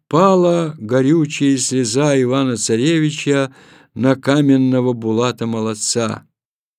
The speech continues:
Ожил он. Иван-царевич с Василисой Кирбисьевной обрадовались и на радостях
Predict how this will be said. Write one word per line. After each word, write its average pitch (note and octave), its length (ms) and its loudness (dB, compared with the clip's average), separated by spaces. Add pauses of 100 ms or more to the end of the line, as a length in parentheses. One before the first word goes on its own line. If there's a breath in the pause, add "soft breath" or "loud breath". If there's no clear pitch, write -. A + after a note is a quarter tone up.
(540)
Ожил D#3 800 4
он. - 460 -8 (920)
Иван-царевич E3 1080 6
с - 40 0
Василисой D3+ 720 4
Кирбисьевной C#3 1120 2 (260 soft breath)
обрадовались B2 1300 0 (760)
и C#3+ 180 6
на D3+ 180 8
радостях E3 1000 4